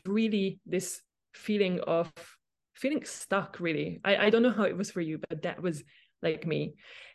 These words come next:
And so I felt stuck in this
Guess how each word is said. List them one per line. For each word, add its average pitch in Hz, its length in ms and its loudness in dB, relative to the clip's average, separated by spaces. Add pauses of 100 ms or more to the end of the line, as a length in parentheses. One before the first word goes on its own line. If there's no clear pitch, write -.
And 190 460 6 (880)
so - 180 4
I 202 60 4
felt 277 340 4
stuck - 420 -2
in 190 140 4
this 170 300 0